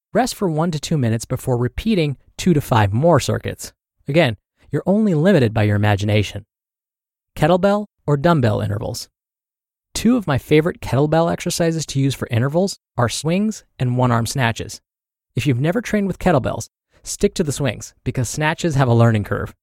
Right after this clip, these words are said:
For the swings, you can perform them using both arms at the same time or use one hand at a time and perform a set with each arm. When performing snatches, I always suggest using one arm at a time and keeping the weight on the light side.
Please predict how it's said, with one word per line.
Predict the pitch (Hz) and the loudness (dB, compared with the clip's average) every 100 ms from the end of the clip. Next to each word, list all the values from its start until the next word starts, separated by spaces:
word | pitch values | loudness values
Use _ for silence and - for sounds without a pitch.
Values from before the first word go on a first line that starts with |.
| _ _ _ _ _ - | _ _ _ _ _ 0
For | 196 | 0
the | 254 | 2
swings, | - 151 113 117 _ _ _ | 0 0 0 -4 _ _ _
you | - | -4
can | 147 131 | -2 -2
perform | 139 - 185 220 190 | -4 -2 2 2 2
them | 131 127 | 2 2
using | 120 110 98 | 0 0 0
both | 123 139 147 | 2 2 2
arms | 135 135 117 | 0 0 -4
at | |
the | 110 | -6
same | - 107 | -6 -6
time | - 190 208 196 _ _ - | -2 0 0 -4 _ _ 0
or | 220 226 | 4 4
use | 160 151 | 4 0
one | 135 147 | 0 -4
hand | 139 214 254 156 | 0 2 4 4
at | |
a | 120 | 2
time | - 110 113 - _ _ | 0 0 0 -6 _ _
and | 147 | -4
perform | 147 - 165 151 | -2 -2 -2 -2
a | |
set | - 160 117 | -2 0 0
with | 117 | -2
each | 117 110 | -4 0
arm. | 143 117 104 _ _ _ _ _ | 0 0 -6 _ _ _ _ _
When | 127 | -2
performing | 120 120 120 107 | 0 2 2 0
snatches, | - 214 208 202 202 - _ _ - | 0 2 2 2 0 -4 _ _ -6
I | 127 | -2
always | 185 240 | 0 -2
suggest | 202 170 165 - | -6 -2 -4 -2
using | 131 117 113 | -2 0 0
one | 151 185 | 0 2
arm | 160 151 | 2 2
at | 143 | 2
a | 120 | 0
time | 139 127 - - _ | 0 0 -2 -8 _
and | - - | -14 -6
keeping | 147 147 | -4 -2
the | 120 | 0
weight | 127 196 - - | 2 2 0 -6
on | 131 131 | -4 -2
the | |
light | 120 117 139 - | 0 0 -2 -2
side. | 110 110 - | -4 -4 -10